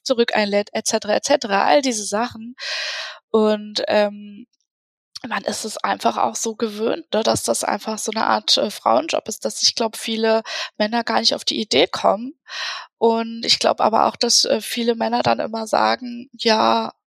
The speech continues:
also nee, meine Frau macht das ja gerne oder die Frauen und sie möchte das ja so und das ist ja nett. Also für mich braucht's das ja alles gar nicht."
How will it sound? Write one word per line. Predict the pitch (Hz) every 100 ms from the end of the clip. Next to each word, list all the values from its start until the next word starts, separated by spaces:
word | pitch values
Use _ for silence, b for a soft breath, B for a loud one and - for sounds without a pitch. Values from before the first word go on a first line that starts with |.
| _
also | 226 220 233
nee, | 226
meine | 233 226
Frau | 226 - 220
macht | 226 -
das | -
ja | 220
gerne | 262 254 254 254 254
oder | 247 247
die | 240
Frauen | - - 240 240
und | 220
sie | 220
möchte | 254 262 240
das | 233
ja | 240
so | 233
und | 226
das | 208
ist | 208
ja | 214
nett. | 214 269 214
Also | 214 214 B B -
für | 240
mich | 240 -
braucht's | - 220 294 -
das | - 202 -
ja | 113
alles | 202 208 -
gar | 101 -
nicht." | 202 254 440 -